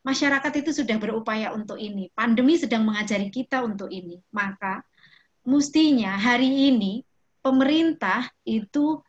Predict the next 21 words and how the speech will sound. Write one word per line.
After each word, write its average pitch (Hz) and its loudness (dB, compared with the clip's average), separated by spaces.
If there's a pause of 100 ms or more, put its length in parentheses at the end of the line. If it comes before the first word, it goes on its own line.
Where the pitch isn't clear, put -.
(140)
eh, 240 0
mengamini 269 0
apa 233 -2
yang 226 0
dilakukan 214 -6
oleh 208 -8
masyarakat, 208 -6
karena 226 -8
masyarakat 220 -6
sudah 208 -10
berupaya 214 -8
bertahan, 226 -4 (480)
eh, 214 -10
supaya 247 -6
bisa 214 -6
hidup, 202 -8 (320)
bertahan 269 -4
dengan 208 -8
solidaritas 196 -12
yang 196 -12
ada, 220 -12